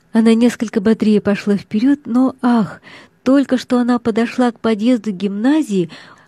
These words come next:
у тротуара остановились извозчичьи дрожки, две девочки выпрыгнули из них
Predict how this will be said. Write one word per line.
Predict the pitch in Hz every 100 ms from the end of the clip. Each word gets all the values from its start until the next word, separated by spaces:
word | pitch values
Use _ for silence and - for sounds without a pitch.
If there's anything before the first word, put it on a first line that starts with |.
| _ 247
у |
тротуара | 247 226 240 269 269 214
остановились | - 214 214 240 240 226
извозчичьи | 220 202 226 233 196 - 202
дрожки, | 180 262 302 - - 170 - - -
две | 233 294
девочки | 226 233 185 180 - 233
выпрыгнули | 262 247 202 196 196 202
из | 196 247
них | 320